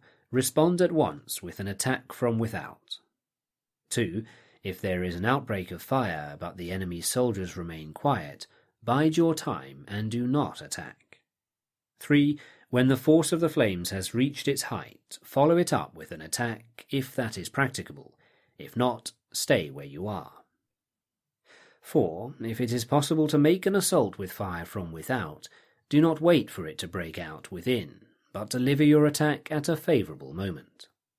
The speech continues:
And five, when you start a fire, be windward of it.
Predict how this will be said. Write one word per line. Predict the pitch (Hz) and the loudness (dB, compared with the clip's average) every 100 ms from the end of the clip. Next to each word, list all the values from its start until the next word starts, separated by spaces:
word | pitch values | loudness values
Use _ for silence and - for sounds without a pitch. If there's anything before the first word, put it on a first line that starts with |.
| _ _ _ _ - _ - | _ _ _ _ -20 _ -4
And | 120 127 120 | 2 2 2
five, | 117 135 135 135 139 139 | 2 4 4 0 -4 -6
when | 123 127 | -2 2
you | 135 | 4
start | 135 - 151 160 | 2 4 4 4
a | 170 | 0
fire, | 156 117 76 73 73 73 - | 0 -2 -2 -10 -14 -8 2
be | 135 135 | 4 4
windward | 131 147 131 90 71 | 4 4 4 -2 -8
of | 80 - | -10 -12
it. | - - - | -16 -20 -20